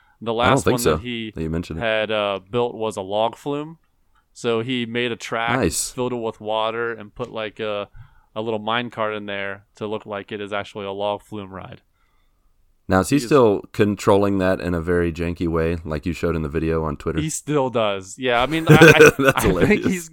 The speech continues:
Speaker 1: yeah, I don't know. Uh, for those who haven't seen it, he's, um, he uses his left thumb to do the left thumbstick,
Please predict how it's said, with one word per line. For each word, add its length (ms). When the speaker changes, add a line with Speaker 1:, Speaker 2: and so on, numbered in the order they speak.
Speaker 1:
yeah, 340
I 100
don't 140
know. 120
Uh, 140
for 320
those 220
who 120
haven't 260
seen 320
it, 160
he's, 320
um, 540
he 200
uses 480
his 200
left 460
thumb 400
to 100
do 160
the 100
left 440
thumbstick, 720